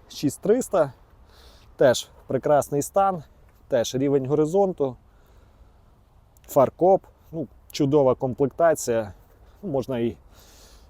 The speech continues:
тестувати і один, і другий. Тут мотогодини одне. Тут стан трактора не тільки мотогодини визначає, а й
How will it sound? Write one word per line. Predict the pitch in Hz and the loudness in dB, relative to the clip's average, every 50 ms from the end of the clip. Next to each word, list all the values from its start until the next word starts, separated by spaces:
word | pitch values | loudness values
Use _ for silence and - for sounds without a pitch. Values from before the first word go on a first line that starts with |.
| - - - - - - - - - - | -20 -20 -20 -20 -20 -20 -20 -20 -6 -4
тестувати | 147 143 - - 143 143 139 131 - 131 127 127 | -4 -2 0 0 2 2 2 2 2 0 0 2
і | 127 131 | 2 2
один, | 131 127 143 139 147 | 2 2 2 2 2
і | 151 | 0
другий. | 151 185 240 202 143 120 98 85 - _ _ _ _ - - | 2 2 4 4 4 4 2 -2 -8 _ _ _ _ -14 -8
Тут | - 123 107 - - | -6 -6 -6 -8 -10
мотогодини | 127 127 117 - 131 123 135 127 147 143 139 135 | -10 -8 -4 -2 -2 -2 0 0 0 0 0 0
одне. | 135 143 151 180 180 143 110 101 95 - - - - _ _ - - - | 0 -2 -2 -2 -4 -6 -6 -8 -12 -18 -20 -20 -20 _ _ -20 -16 -14
Тут | 117 107 - - | -12 -12 -12 -14
стан | - - - - 131 131 135 131 | -18 -12 -6 -4 -2 -2 -2 -4
трактора | - 123 127 120 - - 135 135 131 123 - - _ - - - - _ _ _ _ _ | -4 -4 -4 -4 -4 -4 -2 -2 -2 -2 -4 -10 _ -20 -20 -20 -20 _ _ _ _ _
не | 135 127 | -6 -4
тільки | - 165 160 147 156 139 | -2 -2 -2 -2 -2 -2
мотогодини | 135 120 - 120 131 131 156 165 147 131 | -2 -2 -2 -2 0 0 0 0 0 0
визначає, | 135 131 127 147 147 - - 220 233 214 160 131 | -2 0 -2 -2 -4 -2 -2 -2 0 2 2 2
а | 120 120 | 2 0
й | 135 139 | -2 -4